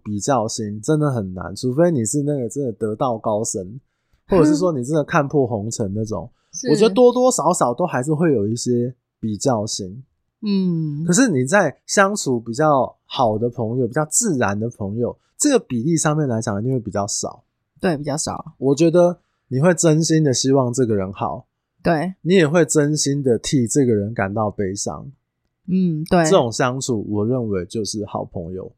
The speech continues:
Speaker 1: 也比较自然。
Speaker 2: 嗯。
Speaker 1: 因为这个真，真心的希望他好，跟悲伤的这个情绪都是自然的。
Speaker 2: 嗯，对。
Speaker 1: 对，所以我这个，我觉得第一个就是不能有这种，不要有这种比较心态。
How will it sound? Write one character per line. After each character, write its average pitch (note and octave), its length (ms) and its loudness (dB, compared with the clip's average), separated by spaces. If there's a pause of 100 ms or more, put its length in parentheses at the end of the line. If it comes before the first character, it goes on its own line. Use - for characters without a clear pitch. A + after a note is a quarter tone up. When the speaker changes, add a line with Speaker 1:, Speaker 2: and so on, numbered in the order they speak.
(300)
Speaker 1:
也 G#2 200 -4
比 G#2+ 160 -8
较 A2 300 -6
自 G#2+ 300 -6
然。 - 240 -10 (560)
Speaker 2:
嗯。 F#3 220 0
Speaker 1:
因 D#3+ 140 2
为 D#3 200 6
这 C#3 140 -2
个 A#2+ 160 2
真， C#3 340 0 (200)
真 C#3+ 240 0
心 C#3+ 180 -2
的 C3 80 -2
希 B2+ 140 -2
望 B2+ 160 -2
他 B2+ 120 -4
好， - 280 -2
跟 A#2 220 -4
悲 A#2 260 0
伤 A#2+ 240 -2
的 A2 80 -6
这 A#2 100 -8
个 G#2+ 80 -6
情 G2 300 -8
绪 G#2+ 180 -6
都 A2+ 160 -2
是 A#2 180 -6
自 A2+ 360 -6
然 F2 120 -4 (140)
的。 - 80 -16 (640)
Speaker 2:
嗯， F3 380 0
对。 E3+ 240 2 (240)
Speaker 1:
对， A2+ 100 0
所 D3 160 4
以 - 20 8
我 C#3+ 80 6
这 C3 100 2
个， D3 140 6
我 A2 160 2
觉 G#2 180 -4
得 G2+ 140 -2
第 B2 200 -2
一 A#2+ 80 -2
个 A2 100 0
就 G#2 80 -4
是 A2 180 -4 (100)
不 D3+ 120 0
能 G#2+ 240 -4
有 G2 220 -4
这 A2 160 -10
种， F#2+ 260 -12 (300)
不 C3+ 80 -2
要 E3 240 2
有 G#2 240 0
这 G2+ 40 -20
种 G#2+ 280 -4
比 F#2+ 160 -10
较 G2 280 -4
心 F#2 280 -10
态。 B2+ 300 -8